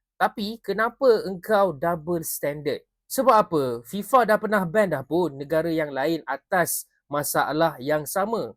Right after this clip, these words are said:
Seperti apa yang terjadi pada tahun dua ribu dua puluh dua. Selepas Rusia invade Ukraine, baru empat hari, eh. Empat hari sahaja fifa dah buat decision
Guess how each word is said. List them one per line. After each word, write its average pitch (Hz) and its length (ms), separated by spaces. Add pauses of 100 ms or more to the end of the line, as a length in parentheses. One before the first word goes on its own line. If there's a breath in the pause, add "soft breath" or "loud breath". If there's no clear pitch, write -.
(100)
Seperti - 340
apa 185 460
yang 180 80
terjadi 160 560
pada 143 240
tahun 143 480
dua 131 160
ribu 151 160
dua 185 100
puluh 196 220
dua. 226 200 (380 soft breath)
Selepas 208 840
Rusia 190 580
invade 190 460
Ukraine, 180 480 (420)
baru 240 380
empat 240 340
hari, 233 320
eh. 240 140 (480)
Empat 220 480
hari 233 420
sahaja 214 640
fifa 196 560
dah 175 220
buat 160 260
decision 160 560